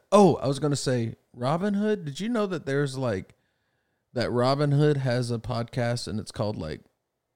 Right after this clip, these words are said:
I, I think it's, it's called, like, Snack or Snack, <laughs> Snack Time or something like that. Hold on. I'm gonna show you 'cause, like,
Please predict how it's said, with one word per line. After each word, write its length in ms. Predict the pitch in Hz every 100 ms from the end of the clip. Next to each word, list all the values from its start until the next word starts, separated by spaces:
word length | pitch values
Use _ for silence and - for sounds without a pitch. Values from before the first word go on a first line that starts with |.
| _ _ _
I, 160 | 104 -
I 60 | 110
think 200 | - 226
it's, 140 | - -
it's 180 | - 113
called, 220 | 143 131
like, 220 | 113 80 - _ _ _
Snack 680 | - - 113 107 - - - -
or 260 | 104 107 113 -
Snack, 500 | - 113 107 - -
<laughs> 60 |
Snack 640 | - 180 139 135 123 131 143
Time 260 | 147 120 -
or 80 | 123
something 440 | - 143 170 143
like 240 | 110 87 -
that. 200 | 95 -
Hold 200 | 143 156
on. 240 | 117 107 - _ _ _ -
I'm 100 | 170
gonna 140 | 180
show 180 | - 160
you 180 | 135 123
'cause, 200 | 143 131
like, 300 | 139 120